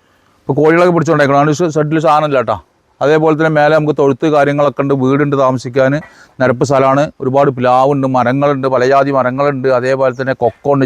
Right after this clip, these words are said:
ജാതിക്ക ഉണ്ട്, ചാമ്പക്ക ഉണ്ട്, തുടങ്ങി നാരങ്ങ മരം തുടങ്ങി എന്തൊക്കെ ഉള്ളതിൽ നിങ്ങൾ വീഡിയോ കാണുമ്പോൾ നോക്കിക്കോളി, പല ഐറ്റംസും ഉണ്ട്. ഓറഞ്ച് മരം ഒക്കെ ഉണ്ടായിരുന്നു, പക്ഷെ അതിപ്പോൾ ഇല്ല, കേട്ടോ. അങ്ങനെ ഒരുപാട് ഐറ്റംസ് ഉണ്ട്. ഇതുണ്ടോ, ഇതാണ് കോഴി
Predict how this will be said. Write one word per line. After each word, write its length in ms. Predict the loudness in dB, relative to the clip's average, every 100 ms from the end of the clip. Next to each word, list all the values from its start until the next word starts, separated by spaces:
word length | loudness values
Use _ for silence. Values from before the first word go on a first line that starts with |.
| 2
ജാതിക്ക 400 | 0 -2 -2 -2
ഉണ്ട്, 140 | 0 -2 -4 -20 -12 -2
ചാമ്പക്ക 480 | 2 2 2 0 0
ഉണ്ട്, 120 | 0 0
തുടങ്ങി 360 | 0 0 0 -2 -4 _ _ -8 0
നാരങ്ങ 380 | 2 2 2 2 2
മരം 180 | 2 0
തുടങ്ങി 360 | 0 0 0 -2 -4 -4
എന്തൊക്കെ 340 | -2 0 0 2
ഉള്ളതിൽ 220 | 2 2 2
നിങ്ങൾ 180 | 2 2 2
വീഡിയോ 220 | 2 4 4
കാണുമ്പോൾ 260 | 2 0
നോക്കിക്കോളി, 280 | 0 0 -2 0
പല 100 | 0 2 4 2 2
ഐറ്റംസും 360 | 0 -2 -2 -2
ഉണ്ട്. 140 | -4 -10 _ _ _ 0
ഓറഞ്ച് 360 | 2 4 2 4
മരം 140 | 4 2
ഒക്കെ 120 | 2
ഉണ്ടായിരുന്നു, 280 | 2 2 2 0
പക്ഷെ 140 | 2
അതിപ്പോൾ 260 | 0 0 -2
ഇല്ല, 100 | 0
കേട്ടോ. 180 | 0 -4 -8 _ _ _ -20 _ _ -8 -2
അങ്ങനെ 200 | 2 4 4
ഒരുപാട് 380 | 4 4 4 4
ഐറ്റംസ് 360 | 4 2 0 0 0
ഉണ്ട്. 120 | -2 -2
ഇതുണ്ടോ, 240 | 0 0 -4 _ _ _ _ _ _ _ _
ഇതാണ് 200 | 0 2 4
കോഴി 120 | 4